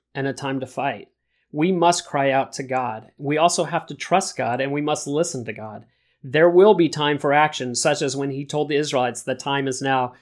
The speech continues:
you must leave." If the Lord's in it, he will provide deliverance. And in the case of Exodus, when the Israelites left Egypt,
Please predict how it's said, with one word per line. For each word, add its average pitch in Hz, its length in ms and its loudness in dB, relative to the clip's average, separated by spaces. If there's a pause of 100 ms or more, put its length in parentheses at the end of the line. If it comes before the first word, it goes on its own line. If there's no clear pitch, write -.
(140)
you 151 220 0
must 143 320 0
leave." 131 420 -4 (680)
If 135 100 -6
the 175 100 2
Lord's 175 300 6
in 180 140 6
it, 135 280 0
he 185 320 -2
will 151 300 4
provide 127 340 -2
deliverance. 123 640 -6 (520)
And 139 160 0
in 139 380 -2
the 143 300 -2
case 165 300 0
of 127 160 0
Exodus, 143 500 -2
when 135 120 -4
the 135 40 0
Israelites 127 460 -4
left 139 420 -2
Egypt, 170 460 -4